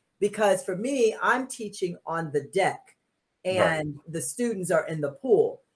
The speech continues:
Speaker 1: So I, it, it's a lot more work for me up on top to show the students the moves in the water.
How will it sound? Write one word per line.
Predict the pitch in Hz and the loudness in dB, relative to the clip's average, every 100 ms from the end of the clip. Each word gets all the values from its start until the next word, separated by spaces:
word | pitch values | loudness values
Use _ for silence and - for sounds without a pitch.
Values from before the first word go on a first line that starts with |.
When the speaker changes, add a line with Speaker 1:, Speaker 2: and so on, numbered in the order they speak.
| _ | _
Speaker 1:
So | - - 185 185 170 160 - | -16 2 4 6 4 2 2
I, | 175 220 262 254 247 - | 4 6 6 4 2 -2
it, | 190 - | -6 -4
it's | 196 | -4
a | 185 | -2
lot | 180 208 202 | 2 4 4
more | 202 202 180 | 4 0 4
work | 208 202 | 2 2
for | - 180 | -6 -6
me | 196 202 196 | -2 -2 -2
up | 170 | -4
on | 160 147 | -4 -4
top | 147 202 160 - - _ _ _ _ | -4 0 2 0 -6 _ _ _ _
to | - | -8
show | 175 - 220 208 190 180 175 165 | -8 4 6 8 6 4 -4 -8
the | 156 | -10
students | - 196 160 147 | -6 -6 -6 -6
the | 160 | -4
moves | 165 180 170 151 139 - | -2 -2 -2 -4 -8 -6
in | 156 | -4
the | 131 | 0
water. | 151 156 127 110 | 2 4 2 -2